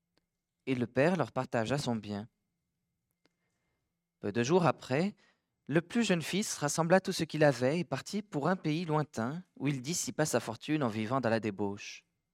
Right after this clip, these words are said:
Lorsqu'il eut tout dépensé, une grande famine survint dans ce pays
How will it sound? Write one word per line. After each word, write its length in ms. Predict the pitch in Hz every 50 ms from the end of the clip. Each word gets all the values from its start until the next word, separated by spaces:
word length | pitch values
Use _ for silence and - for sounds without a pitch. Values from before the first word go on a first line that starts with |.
| _ _ _ _ _ _ _ _ _ _ _ _ _ _ _ _ _ _ _ _ _ _ _ _
Lorsqu'il 520 | - 113 110 - - - - 117 117 113 127
eut 80 | 156
tout 120 | 156 - 123
dépensé, 680 | 107 117 107 - 123 135 143 - - - 202 214 220 214 - - - - - - - _ -
une 180 | 165 175 196
grande 380 | 170 156 156 185 226 240 233 208
famine 520 | - - - 214 214 170 156 165 185 190
survint 420 | 175 - - 151 135 127 156 165 151
dans 120 | 143 143
ce 140 | 131 - -
pays 480 | 120 - 143 135 123 113 123 - -